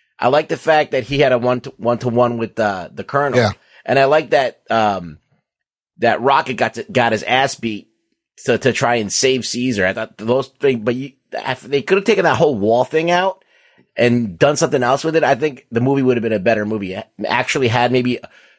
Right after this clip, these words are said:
Speaker 1: uh, some of the apes try and, like, rush the, the place and tr-, get him out. But I don't know. It just, it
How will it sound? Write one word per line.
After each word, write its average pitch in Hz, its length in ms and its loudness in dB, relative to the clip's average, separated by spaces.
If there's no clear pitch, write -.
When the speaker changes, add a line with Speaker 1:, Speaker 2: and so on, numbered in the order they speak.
Speaker 1:
uh, 101 480 2
some - 240 0
of 135 60 2
the 127 160 2
apes 131 180 2
try 113 360 0
and, 131 160 0
like, 143 200 -2
rush 123 420 0
the, 135 160 -6
the 117 160 -14
place 123 380 -4
and 95 220 -10
tr-, - 200 -18
get 113 160 2
him 117 120 2
out. 135 300 -4
But - 180 -10
I 104 140 0
don't 135 100 2
know. 120 160 2
It 98 60 -2
just, 117 280 -8
it 117 100 -4